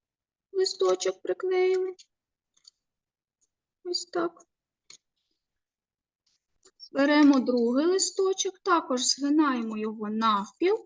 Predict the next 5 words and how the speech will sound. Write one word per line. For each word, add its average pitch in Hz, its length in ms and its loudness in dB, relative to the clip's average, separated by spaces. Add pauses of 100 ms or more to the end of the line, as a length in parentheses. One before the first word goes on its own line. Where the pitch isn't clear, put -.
(840)
і 370 140 6
згин 247 560 2
нашого 240 500 0
листочка 240 840 -2 (1120)
змащуємо 226 1040 2